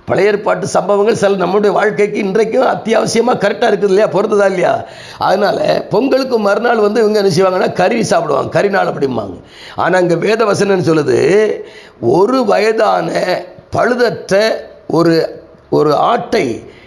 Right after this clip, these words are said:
கர்த்தருக்கென்று சர்வாங்க தகன பலியாக செலுத்தணும். அந்த சுகந்த வாசனையை கர்த்தர் என்ன செய்வார்னா, அங்கீகரித்து ஆசீர்வதிப்பார். இப்படிதான் நோவா பேழையிலிருந்து இறங்கும் பொழுது சுத்தமான சில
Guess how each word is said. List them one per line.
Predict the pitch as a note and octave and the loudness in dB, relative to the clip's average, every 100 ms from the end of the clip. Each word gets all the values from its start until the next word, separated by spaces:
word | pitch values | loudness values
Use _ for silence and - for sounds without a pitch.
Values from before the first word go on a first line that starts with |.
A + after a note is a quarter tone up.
| - - - | -20 -6 -4
கர்த்தருக்கென்று | - - D4+ A#3 A#3+ G3+ | -2 -2 -2 0 0 0
சர்வாங்க | G#3+ A3 C#4+ D#4 D4+ C4 | -2 0 0 0 0 0
தகன | A3 F3 G#3+ | 0 2 0
பலியாக | G3+ F3+ F3 G#3 | 0 2 2 2
செலுத்தணும். | D#3+ E3 - C3 A#2 - - - _ - - - - | 0 -2 -2 -2 -4 -12 -20 -20 _ -20 -18 -16 -8
அந்த | - E3+ A3+ G#3 - | -4 -2 0 -2 -2
சுகந்த | G#3+ C#4+ C#4+ C4+ | 0 0 0 0
வாசனையை | F#3+ A#3+ C4 B3+ B3+ - | 0 -2 0 0 0 0
கர்த்தர் | A3+ A3+ A3+ | -2 2 0
என்ன | A3+ F#3+ | 2 0
செய்வார்னா, | G#3+ G#3+ A3+ A#3+ | 2 2 0 -2
அங்கீகரித்து | A3 B3 G#3+ G#3 A#3 | 0 0 0 0 0
ஆசீர்வதிப்பார். | F#3+ F#3+ F#3+ E3 D3+ C3 G#2+ - | 0 0 -2 -2 -4 -2 -2 -2
இப்படிதான் | D#3+ - F3+ F#3+ F#3 D3+ E3+ - - - - | -2 0 0 0 0 0 -2 -4 -18 -20 -12
நோவா | C3 C#3+ E3 A3 A#3 F#3+ - C3 D3 - F4 - - - _ - | -2 2 4 4 2 0 0 0 0 0 -6 -16 -20 -20 _ -2
பேழையிலிருந்து | E3+ A3 A#3+ A#3+ B3 | 0 2 2 0 0
இறங்கும் | G#3 G#3 A#3+ A3 | 0 0 0 -2
பொழுது | F#3 A3 | 0 -2
சுத்தமான | - G#3 G3+ B3+ B3 A#3 A#3+ B3 | 0 -2 -2 -2 0 0 0 -2
சில | - G#3+ G#3+ D3+ G#2+ | 0 2 2 0 -6